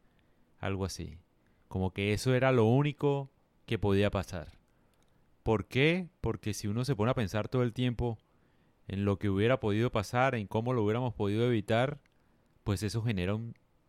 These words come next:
un sufrimiento aún mayor y no nos permite como que afrontar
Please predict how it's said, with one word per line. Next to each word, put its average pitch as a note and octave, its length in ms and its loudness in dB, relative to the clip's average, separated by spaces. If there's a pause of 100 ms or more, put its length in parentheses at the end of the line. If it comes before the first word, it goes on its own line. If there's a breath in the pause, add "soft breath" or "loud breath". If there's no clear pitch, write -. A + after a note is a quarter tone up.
un G#2+ 180 -4
sufrimiento G2 560 -2
aún A2 160 2
mayor F#2+ 500 2 (480 soft breath)
y A2+ 100 0
no G2+ 120 2
nos A#2 160 4
permite G2+ 400 0
como G#2+ 200 -2
que F#2+ 120 -4
afrontar F#2 760 -2